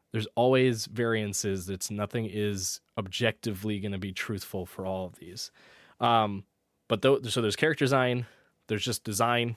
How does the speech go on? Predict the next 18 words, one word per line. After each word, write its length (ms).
there's 120
character 280
development, 500
design. 440
Um, 460
you 120
said 280
music. 480
I, 260
I 100
kind 220
of 180
broaden 380
it 80
out 180
to 80
sound 420
design. 440